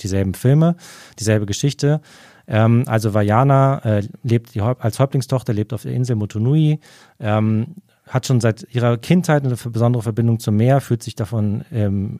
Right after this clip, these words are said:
äh, angezogen, hinausgezogen aufs Meer, ähm, obwohl sie eigentlich halt eben das, ihr Pflichtgefühl ihr sagt, dass sie in dem Dorf bleiben muss,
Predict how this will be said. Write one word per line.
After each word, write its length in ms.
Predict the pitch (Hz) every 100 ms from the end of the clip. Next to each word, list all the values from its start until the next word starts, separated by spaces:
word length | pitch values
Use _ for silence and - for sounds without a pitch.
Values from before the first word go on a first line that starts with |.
| _ -
äh, 100 | 107
angezogen, 600 | 113 156 147 - 123 120
hinausgezogen 880 | 113 104 143 - 147 - 143 143
aufs 200 | 139 -
Meer, 360 | 117 113 120 117 - - - - _ _
ähm, 280 | 110 107 110
obwohl 300 | 101 117 120
sie 120 | 127
eigentlich 400 | 110 131 135 117
halt 120 | 110
eben 520 | 113 110 107 107 110 - _ _ _
das, 360 | 120 98 - -
ihr 180 | - 110
Pflichtgefühl 540 | - 151 - 143 123
ihr 80 | 120
sagt, 220 | 113 110
dass 100 | 117
sie 160 | - 113
in 400 | - 135 127 120
dem 140 | 110
Dorf 240 | 104 113 -
bleiben 260 | 113 107
muss, 380 | 107 107 104 -